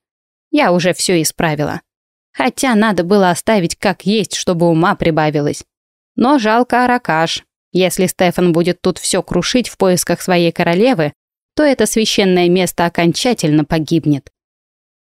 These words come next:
«Священное место?» Ощупывая собственное лицо без намека на бородавки, удивилась я.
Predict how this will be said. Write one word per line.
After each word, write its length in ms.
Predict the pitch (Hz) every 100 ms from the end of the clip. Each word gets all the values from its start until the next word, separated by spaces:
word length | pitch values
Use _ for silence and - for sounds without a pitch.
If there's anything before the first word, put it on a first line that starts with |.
| _ -
«Священное 840 | - 170 151 - 220 202 185 175
место?» 520 | 147 202 240 - 240 - _ _ _ _ _
Ощупывая 560 | 190 170 - 294 226 208
собственное 640 | - 240 - - 196 196 185
лицо 320 | 196 - 226
без 200 | 175 208
намека 540 | 208 214 226 240 -
на 100 | 175
бородавки, 600 | 160 180 160 208 214 -
удивилась 580 | 170 156 156 156 156 -
я. 260 | 165 156